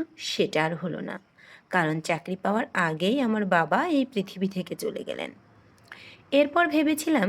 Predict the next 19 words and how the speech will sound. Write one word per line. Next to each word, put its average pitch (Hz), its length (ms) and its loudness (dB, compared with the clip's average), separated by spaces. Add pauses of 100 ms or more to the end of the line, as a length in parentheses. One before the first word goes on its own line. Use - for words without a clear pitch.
(100)
চাকরিতে 180 500 0
যখন 175 320 -2
প্রমোশন 190 520 -2
পাবো 226 300 2 (460)
তখন 226 300 0
বউ 180 160 4
বাচ্চাদেরকে 233 640 0
নিয়ে 214 360 4
দেশের 214 360 0
বাহিরে 175 500 2 (120)
বিভিন্ন 202 460 -2
জায়গায় 180 500 0
ঘুরতে 208 360 -4
নিয়ে 127 180 -4
যাব, - 220 -6 (1040)
কিন্তু 302 260 0
প্রমোশনটাই 220 800 0
হলো 190 280 -4
না। - 140 -10